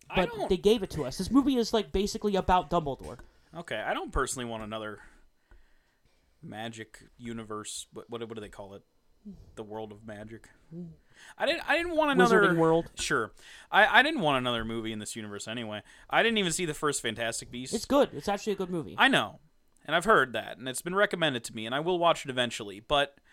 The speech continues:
Speaker 1: I'm, I'm not really excited to jump in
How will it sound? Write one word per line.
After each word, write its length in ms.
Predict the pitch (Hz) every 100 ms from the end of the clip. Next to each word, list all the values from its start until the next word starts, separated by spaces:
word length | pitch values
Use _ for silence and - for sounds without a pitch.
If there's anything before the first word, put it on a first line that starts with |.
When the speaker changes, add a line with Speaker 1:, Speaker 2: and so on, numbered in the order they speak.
| - -
Speaker 1:
I'm, 160 | 160 175 165
I'm 140 | 170
not 260 | 202 208 202
really 260 | 190 165
excited 600 | 123 - 151 156 165 156 - - _ _ _ _ _ -
to 100 | 135
jump 380 | 120 135 123 135
in 300 | 131 135